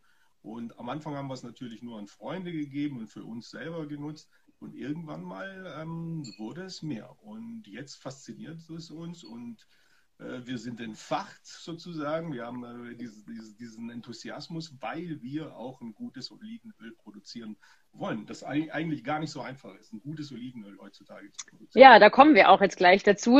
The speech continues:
Speaker 2: Meine erste Frage ist definitiv erstmal, was ist gutes Olivenöl?
Speaker 1: Ja, was ist gutes Olivenöl? Das ist, das fragt mich jeder, ja. Ähm, für mich als, als, ähm,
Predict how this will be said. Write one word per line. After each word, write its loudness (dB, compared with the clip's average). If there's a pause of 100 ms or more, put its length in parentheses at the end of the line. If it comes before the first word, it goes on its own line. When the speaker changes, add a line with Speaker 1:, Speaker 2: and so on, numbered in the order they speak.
Speaker 2:
Meine 8
erste 6
Frage 8
ist 4
definitiv 2
erstmal, 8
was 10
ist 6 (160)
gutes 12
Olivenöl? 6 (1900)
Speaker 1:
Ja, -2 (220)
was -6
ist -6
gutes -8
Olivenöl? -10
Das -16
ist, -16
das -18
fragt -12
mich -12
jeder, -12
ja. -16 (540)
Ähm, -6
für -2
mich -4
als, -10
als, -14
ähm, -12